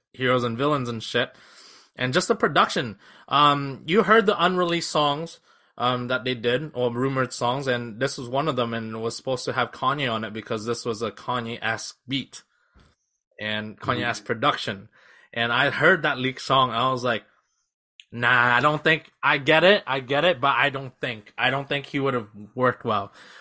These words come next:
Speaker 1: on this track." And that's the same with Chance with Drake, right? Uh, it's like, okay, i-, it's fire, but I understand why. And I'll make a hot take when we get to the classic album, because I feel like Metro Boomin knows where to put people where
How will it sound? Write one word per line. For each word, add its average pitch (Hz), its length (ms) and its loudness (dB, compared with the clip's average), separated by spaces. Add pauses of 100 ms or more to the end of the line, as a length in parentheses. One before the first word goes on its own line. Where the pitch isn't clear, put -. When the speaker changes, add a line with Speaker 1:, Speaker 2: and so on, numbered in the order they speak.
(200)
Speaker 1:
on 120 220 2
this 113 140 -4
track." 110 360 0 (220)
And 127 160 -2
that's 143 140 2
the 147 80 -6
same 151 240 0
with 135 100 -2
Chance 143 400 0
with 117 180 -4
Drake, 131 300 2
right? 123 260 0
Uh, 123 220 -2
it's 120 80 -4
like, 123 220 0
okay, 139 460 0
i-, 127 260 -10
it's 151 160 -4
fire, 165 500 6 (380)
but 151 140 4
I 170 200 4
understand 160 480 0
why. 139 380 4 (480)
And 143 200 -2
I'll 156 240 6
make 180 180 -2
a 156 60 0
hot 160 280 0
take 165 220 -2
when 147 100 -6
we 143 80 -4
get 147 140 -2
to 147 100 -2
the 120 60 0
classic 139 380 2
album, 143 340 2
because 123 380 -4
I 131 180 2
feel 170 340 -2
like 139 240 0
Metro 143 260 -4
Boomin 117 500 -4 (1900)
knows 180 680 8
where 180 200 4
to 165 100 -2
put - 320 0
people 180 320 -2
where 185 500 6